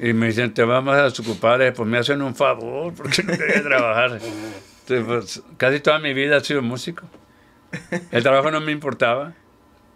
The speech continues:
Sí tenía que trabajar, porque, pues, tenía que mantener, pero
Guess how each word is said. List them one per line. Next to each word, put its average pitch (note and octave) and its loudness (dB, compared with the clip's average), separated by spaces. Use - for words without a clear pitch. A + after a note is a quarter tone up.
Sí C#3+ -6
tenía C3 2
que B2+ 0
trabajar, A#2 2
porque, A#2 -6
pues, F#2+ -14
tenía G2+ -4
que G#2+ 0
mantener, F#2+ -2
pero G2 -2